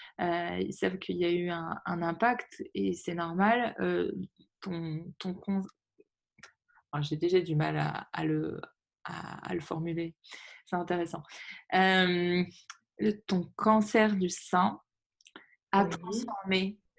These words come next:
Speaker 1: euh, une, une partie de ton approche ou pas ?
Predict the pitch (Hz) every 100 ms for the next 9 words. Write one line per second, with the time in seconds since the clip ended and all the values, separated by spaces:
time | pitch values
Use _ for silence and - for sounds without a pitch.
0 | - 170 170 175 - 196 185 180 175 175
1 | 190 190 185 202 202 - 240 202 202 180
2 | 175 185 - 247 269 - - - - _
3 | 190 180 - -